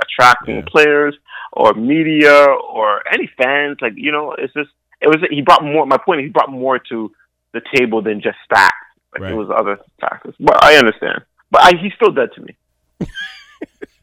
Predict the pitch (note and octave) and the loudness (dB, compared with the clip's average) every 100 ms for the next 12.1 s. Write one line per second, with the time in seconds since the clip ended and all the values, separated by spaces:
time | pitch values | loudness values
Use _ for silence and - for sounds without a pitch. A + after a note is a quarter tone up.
0 | - _ - _ _ - _ _ A3+ G#3 | -20 _ -20 _ _ -20 _ _ -20 -20
1 | _ - E4 _ F#3+ - F#3+ F#3 E3 F3+ | _ -12 -12 _ -20 -10 -6 -4 -4 -4
2 | F3+ F3+ D3+ D3 C#3 B2+ C3+ C#3 D3 D3 | -2 -2 -2 0 -2 -2 0 0 2 0
3 | C#3 C#3 C#3 D#3 C#3 D3+ D3 F3 F#3 F#3+ | -2 0 0 0 2 2 4 2 4 2
4 | D#3+ E3+ E3+ D3+ C#3+ C3+ C3 B2+ A2+ E3 | 2 2 2 -2 -4 -4 -4 -4 -2 -2
5 | F#3 F3+ E3+ E3+ E3 D#3+ D3 C#3+ _ _ | 0 -2 -4 -4 0 2 2 -2 _ _
6 | _ - C3+ C3+ C3 B2+ B2 A#2 G#2+ _ | _ -16 -6 -2 0 -2 -4 -10 -14 _
7 | C#3 D#3 D3+ C#3+ C#3 C3 C3 B2+ A2+ C#3 | -8 -6 -4 -4 -4 -6 -6 -8 -8 -10
8 | B2+ A#2+ G2+ - _ _ - D3 D3+ C3 | -8 -10 -12 -18 _ _ -8 -8 -6 -8
9 | A#2 D3 B2 A#2+ A#2+ A#2 A#2 C3+ C3+ _ | -4 -4 -4 -6 -6 -6 -4 -6 -8 _
10 | _ D#3+ C#3+ C#3+ C3 C#3 C3+ C#3 D#3+ D#3+ | _ -4 -2 -4 -4 -4 -2 -2 -2 -4
11 | D3+ C3+ C#3+ C#3 C3+ A#2+ C3 C3 B2+ B2+ | -8 -6 -4 -4 -6 -6 -6 -6 -6 -8